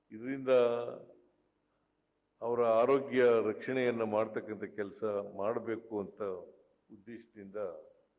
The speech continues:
ಈ ಸ್ಲೋಚ್ ಹ್ಯಾಟ್‌ಗಳಿಂದ ಸ್ವಲ್ಪ ಅನಾನುಕೂಲ ಆಗ್ತಾ ಇತ್ತು. ಸುಮಾರು ಯಾವ-, ಯಾವಾಗ ಇದು ಬಂದದ್ದು ಸ್ಲೋಚ್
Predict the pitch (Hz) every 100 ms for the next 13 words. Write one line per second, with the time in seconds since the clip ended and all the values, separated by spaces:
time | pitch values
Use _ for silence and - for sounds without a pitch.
0 | _ _ _ _ _ _ _ _ _ _
1 | _ 127 127 127 123 123 120 113 113 117
2 | - _ _ _ - 123 151 - - -
3 | _ _ _ _ 117 131 135 123 131 120
4 | 110 92 92 - - _ _ _ _ _
5 | _ _ _ _ 127 135 127 135 127 123
6 | 123 - - 117 139 143 139 123 113 107
7 | 87 107 101 85 - - _ _ _ _
8 | _ _ _ _ _ _ _ _ _ _
9 | _ _ 127 131 127 120 131 127 120 120
10 | 127 131 131 120 113 120 123 127 127 123
11 | 123